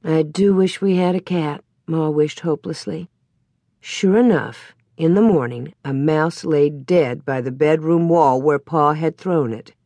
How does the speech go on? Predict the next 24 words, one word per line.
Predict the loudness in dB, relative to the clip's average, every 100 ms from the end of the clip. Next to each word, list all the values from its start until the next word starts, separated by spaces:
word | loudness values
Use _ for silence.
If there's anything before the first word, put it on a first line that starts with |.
| _ _
and | -4 -2
Pa | 2 4 4
appeared | 2 2 2
at | 0 2
breakfast | 0 0 -4 -6 -6 -6
with | -4
an | -4
almost | -2 0 2 0 -2 0
bare | 2 4 2
spot | -6 -2 2 2 0 -2
on | 0
the | 0 2
back | 0 0
of | 0
his | 0 2
head | 2 2 2
where | 0
the | 0
mouse | 0 0 0 -4
had | -6
shorn | -2 0 0
his | 0 0
hair | 0 0 0
away. | -4 -6 -8 -14